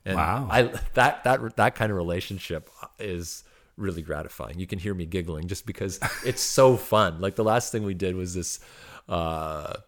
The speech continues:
Speaker 1: well, last thing I did with him, I mean, he's, he's doing stuff constantly, um,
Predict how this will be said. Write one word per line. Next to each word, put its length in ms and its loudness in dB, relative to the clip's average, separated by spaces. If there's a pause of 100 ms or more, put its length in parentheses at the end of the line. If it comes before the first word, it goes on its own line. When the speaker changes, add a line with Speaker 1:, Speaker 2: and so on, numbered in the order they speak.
Speaker 1:
well, 180 -2
last 300 -6
thing 120 -6
I 80 -6
did 220 -6
with 120 -10
him, 180 -4
I 60 -8
mean, 140 -10
he's, 240 -8
he's 240 -12
doing 280 -10
stuff 360 -10
constantly, 640 -12 (500)
um, 500 -6